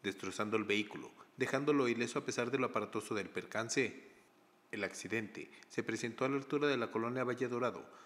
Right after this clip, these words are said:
sobre la lateral del carril de sur a norte de Periférico, alrededor de las once treinta de la noche de este lunes, movilizando los cuerpos de emergencia hasta ese punto.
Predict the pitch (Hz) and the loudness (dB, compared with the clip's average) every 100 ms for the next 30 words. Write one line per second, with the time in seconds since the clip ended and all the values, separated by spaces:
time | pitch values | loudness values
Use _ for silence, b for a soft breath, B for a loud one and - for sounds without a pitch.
0 | B - 117 117 117 - 113 110 110 110 | B -6 -2 0 -2 -2 -2 -2 -2 0
1 | 117 127 139 135 - - 110 113 120 123 | 0 2 2 2 -6 -4 -2 -2 -4 -4
2 | 139 127 127 123 - 127 - 98 92 131 | -2 -2 -4 -2 0 0 0 -4 -2 -2
3 | 131 - - B B B - 101 101 98 | -2 -8 -18 B B B -6 -4 0 0
4 | 104 110 101 - 104 - - 107 104 107 | 0 0 -2 -4 -6 -6 -4 -8 -4 -4
5 | 95 90 101 95 92 95 92 90 - 107 | -2 -4 -6 -8 -10 -6 -4 -4 -2 0
6 | 110 82 - B B B 110 107 107 123 | 0 -4 -10 B B B -4 -2 -2 0
7 | 127 117 - 120 - 123 110 101 - 127 | 0 0 0 0 0 0 0 -2 -4 -2
8 | 131 117 - 107 107 - - 95 90 82 | 0 0 2 2 2 -2 -6 -8 -8 -12